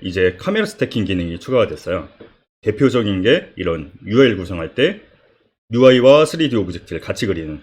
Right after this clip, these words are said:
이런 용도로 많이 사용이 되겠죠. 지금까지는 유알피의 카메라 스태킹 기능이 없어서 이런 부분에 대한 니즈가 많았었는데 그 니즈가 반영돼서 업데이트가 됐다라고 보시면 될 것 같아요. 방금 보신 프로젝트는 유니버셜 렌더링 이그젬플 이 프로젝트인데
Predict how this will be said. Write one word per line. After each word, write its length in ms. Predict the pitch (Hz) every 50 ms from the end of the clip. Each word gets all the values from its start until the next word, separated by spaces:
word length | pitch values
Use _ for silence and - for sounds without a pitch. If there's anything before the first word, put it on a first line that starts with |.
| _ - _
이런 220 | 110 127 135 123
용도로 320 | 101 92 92 87 101 113 120
많이 240 | 113 92 85 85 82
사용이 300 | - 123 123 107 92 82
되겠죠. 420 | 85 76 73 - - 85 73 - _
지금까지는 720 | - - 139 143 143 170 160 156 156 160 160 156 156 147 123
유알피의 540 | 113 123 123 123 123 - 117 113 104 101
카메라 280 | - - 160 170 156 135
스태킹 380 | - - - 151 - - 135 120
기능이 260 | 123 123 123 120 95
없어서 680 | 80 - - - 110 90 95 90 104 101 82 78 73 - _ _ _
이런 220 | - 104 113 123 113
부분에 300 | 117 117 120 120 110 98
대한 220 | 113 110 107 98
니즈가 280 | 87 90 87 113 107 95
많았었는데 680 | 85 78 82 85 - - 90 82 80 90 120 170 170 -
그 80 | - 110
니즈가 400 | 95 95 90 104 101 117 113 92
반영돼서 600 | 92 92 98 101 98 87 82 82 82 110 127 156
업데이트가 680 | 151 - - 92 - - 131 117 - - 87 82 78
됐다라고 680 | 98 85 - 87 82 71 73 - _ 90 95 98 104
보시면 260 | 95 - - 101 90
될 140 | 85 82 76
것 180 | - 76 71 -
같아요. 240 | - 80 76 69 - _ _
방금 300 | - 135 160 170 185 196
보신 420 | 175 170 156 - 170 160 160 156 143
프로젝트는 720 | - 165 151 147 - - 110 110 135 127 87 76 76 78
유니버셜 480 | 90 107 120 120 117 123 117 131 117 98
렌더링 320 | 90 90 95 107 95 90 85
이그젬플 460 | 87 90 - 98 87 - - 82 73 69 - _ _ _ _ _ _ 107
이 140 | 107 107
프로젝트인데 680 | 107 - 131 104 98 98 - - 90 101 123 156 151